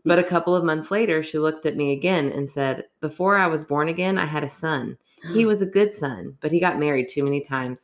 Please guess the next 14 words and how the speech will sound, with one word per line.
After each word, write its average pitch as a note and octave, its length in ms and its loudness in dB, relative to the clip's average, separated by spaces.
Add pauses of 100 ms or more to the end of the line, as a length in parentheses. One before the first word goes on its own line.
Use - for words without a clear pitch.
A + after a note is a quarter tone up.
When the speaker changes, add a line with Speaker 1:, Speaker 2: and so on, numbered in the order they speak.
Speaker 1:
so D3 140 -2
he E3 160 0
hasn't D3 320 -4
been D#3 180 -4
born C#3 240 0
again B2+ 280 -4
yet." B2+ 200 -6 (480)
Speaker 2:
What D3 460 -8
does C3+ 260 -6
that F#3+ 320 -6
mean? D#3+ 480 -8
Speaker 1:
I A2+ 140 -6
don't E3 240 2
know. D4+ 360 4